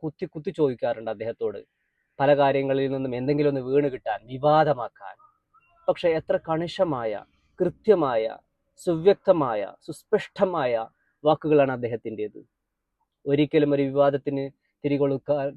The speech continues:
കൊളുത്താൻ കഴിയാത്ത വണ്ണം സുഗ്രാഹ്യമായ വാക്കുകളാണ് അദ്ദേഹത്തിൻ്റെ ആയുധം എന്ന് പറയുന്നത്. ജിഫ്രി തങ്ങൾക്ക് അല്ലാഹു സുബ്ഹാനഹു വ തആല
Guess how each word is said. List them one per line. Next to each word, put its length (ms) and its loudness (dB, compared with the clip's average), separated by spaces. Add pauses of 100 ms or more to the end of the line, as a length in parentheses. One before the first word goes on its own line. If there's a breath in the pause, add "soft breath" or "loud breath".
കൊളുത്താൻ 360 0 (120)
കഴിയാത്ത 540 4
വണ്ണം 280 2 (520)
സുഗ്രാഹ്യമായ 960 2 (580)
വാക്കുകളാണ് 600 -2
അദ്ദേഹത്തിൻ്റെ 560 -6 (220)
ആയുധം 440 -6
എന്ന് 180 -12
പറയുന്നത്. 440 -16 (420)
ജിഫ്രി 280 -2
തങ്ങൾക്ക് 340 -2
അല്ലാഹു 260 -6 (180)
സുബ്ഹാനഹു 420 -6
വ 140 -10
തആല 140 -6